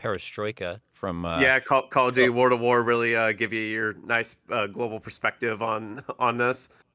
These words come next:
Speaker 1: I, all I'll say is, you know, I'm a bit more knowledgeable than those who didn't play Call of Duty World at War.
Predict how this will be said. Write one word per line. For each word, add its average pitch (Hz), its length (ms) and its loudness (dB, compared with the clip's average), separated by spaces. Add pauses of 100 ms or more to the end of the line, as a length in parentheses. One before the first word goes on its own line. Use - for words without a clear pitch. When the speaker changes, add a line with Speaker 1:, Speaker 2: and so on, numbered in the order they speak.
(180)
Speaker 1:
I, 131 120 2
all 151 240 6
I'll 185 180 6
say 208 320 4
is, 147 240 0
you 143 100 -4
know, 131 340 0
I'm 110 120 -6
a 107 80 -4
bit 123 280 -6
more 147 240 -2
knowledgeable 147 720 -2
than 117 180 -8
those 110 220 -2
who 139 80 -8
didn't 160 280 -4
play 113 200 0
Call 98 240 -2
of 90 80 -8
Duty 90 220 -8
World 90 240 -8
at 87 80 -12
War. 98 280 -6